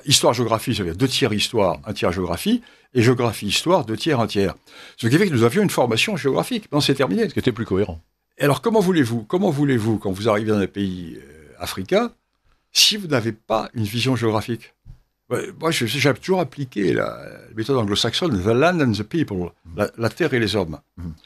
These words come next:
Speaker 1: La terre et les hommes. Euh, avant, avant, avant toute chose, l'espace. Et sur cet espace, comment les hommes dans la société ont-ils vécu ? Après, vous faites de l'histoire.
Speaker 2: Oui, parce que ça, c'est aussi quelque chose qui vous distingue,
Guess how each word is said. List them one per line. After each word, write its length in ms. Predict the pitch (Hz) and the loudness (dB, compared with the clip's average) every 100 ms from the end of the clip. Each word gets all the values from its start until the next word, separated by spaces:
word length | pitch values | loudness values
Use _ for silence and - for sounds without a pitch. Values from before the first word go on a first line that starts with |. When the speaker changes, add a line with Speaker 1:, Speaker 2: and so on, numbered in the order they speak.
| _ | _
Speaker 1:
La 80 | 110 | -4
terre 180 | 113 151 | 0 2
et 60 | 131 | 4
les 140 | 117 | 4
hommes. 200 | 123 92 | 2 0
Euh, 140 | 90 76 - - | -6 -8 -16 -6
avant, 180 | 127 143 | -4 0
avant, 280 | 135 165 - | 0 0 0
avant 160 | 147 180 | 0 0
toute 160 | 202 151 | 0 2
chose, 440 | 208 226 196 - _ _ _ _ 123 | 4 4 0 -8 _ _ _ _ -4
l'espace. 520 | 123 - - - - _ _ _ _ _ _ | -2 -2 -2 -4 -6 _ _ _ _ _ _
Et 60 | - | 0
sur 140 | 143 | 2
cet 140 | 151 135 | 2 0
espace, 500 | - - - - - _ - | 0 2 2 2 -4 _ -2
comment 220 | 190 160 | 0 2
les 200 | 139 110 | 2 2
hommes 80 | 123 | 0
dans 80 | 107 | -2
la 40 | |
société 360 | 117 120 107 160 | -2 -4 -2 -2
ont-ils 240 | 123 117 | -2 -2
vécu ? 320 | 98 98 80 - _ | -2 -2 -6 -16 _
Après, 200 | - 147 233 | -6 -2 0
vous 40 | |
faites 140 | 135 | 0
de 80 | 95 | -2
l'histoire. 380 | 80 - 65 - _ _ _ _ _ _ _ - - - | -8 -8 -10 -14 _ _ _ _ _ _ _ -20 -4 -2
Speaker 2:
Oui, 160 | 131 - - | -2 -2 -4
parce 120 | - | -2
que 120 | 143 | -2
ça, 180 | - 139 | 0 0
c'est 220 | 117 104 - | 0 -2 -2
aussi 240 | 110 117 | -2 0
quelque 180 | 107 95 | 0 0
chose 160 | 104 95 | -2 -2
qui 80 | 92 | -2
vous 140 | 87 | 0
distingue, 560 | 87 95 110 101 78 | -2 -2 0 0 -2